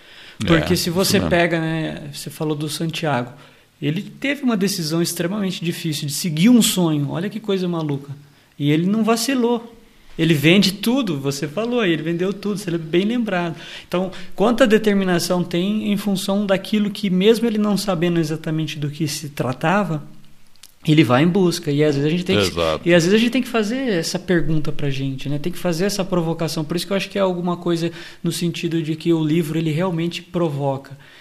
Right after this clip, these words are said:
Speaker 2: Então, é uma leitura realmente fascinante. Eu acho que aí a frase do Tony Robbins aí vem, é, vem pra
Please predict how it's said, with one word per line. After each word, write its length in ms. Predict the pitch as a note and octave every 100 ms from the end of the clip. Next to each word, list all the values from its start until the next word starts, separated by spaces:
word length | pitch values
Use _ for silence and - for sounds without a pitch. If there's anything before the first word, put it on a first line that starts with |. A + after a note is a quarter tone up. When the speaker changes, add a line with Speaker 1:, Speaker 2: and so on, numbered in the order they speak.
| -
Speaker 2:
Então, 220 | D3+ D3+ D#3
é 80 |
uma 140 | F#3 F#3+
leitura 360 | F3 E3+ E3 D#3+
realmente 540 | D#3+ D#3 D#3 D#3 F3
fascinante. 720 | E3 E3 D3+ G3+ E3 D3 D3
Eu 60 | D3
acho 120 | C#3+
que 160 | - D#3
aí 160 | D3 D3+
a 60 |
frase 360 | D3+ D3+ D#3 D3+
do 100 | C#3+
Tony 240 | C#3 D3+ D3
Robbins 400 | C#3+ C#3+ C#3+ C#3
aí 140 | C#3+
vem, 320 | D3+ D3+ D#3 D3+ - - - - C3 B2 B2
é, 1080 | A#2 A#2 G#2 G#2+ G#2+ - - - - - - - _ _ _ C3
vem 600 | C#3 D3+ D3 C3 A#2+ B2 - _ _ _
pra 580 | - C#3+ C#3+ C3 B2 -